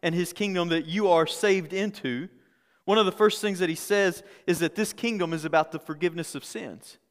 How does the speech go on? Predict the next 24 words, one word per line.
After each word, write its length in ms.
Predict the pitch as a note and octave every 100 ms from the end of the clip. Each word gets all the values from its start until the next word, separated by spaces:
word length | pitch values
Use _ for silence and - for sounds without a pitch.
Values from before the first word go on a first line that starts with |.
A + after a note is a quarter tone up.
| _ _ -
That 140 | F3+
his 260 | D#3 A#3+ -
kingdom, 380 | B3 G#3 F3
that 160 | G3 F#3
Christ's 320 | - F#3+ G#3+
kingdom, 320 | - F#3+ F#3+
is 180 | F#3 D#3+
about 460 | E3+ D3 F3+ G3 -
forgiveness 440 | F3 F3 F3 -
of 80 | D#3+
sins. 280 | - A3+ D3+ - -
If 120 | D#3+
we 100 | A#3+
need 160 | C#4+ G3
to 100 | F#3
understand 480 | G3 G3 - E3+ D#3+
anything 480 | G#3+ A#3+ - F#3+ F3
in 80 |
the 40 | D3+
kingdom 360 | - G3+ F3
of 80 | C3+
God, 300 | F#3 F#3+ D#3+ - - - _ _ _
it's 220 | - D3+ -
this, 380 | A#3 C3+ -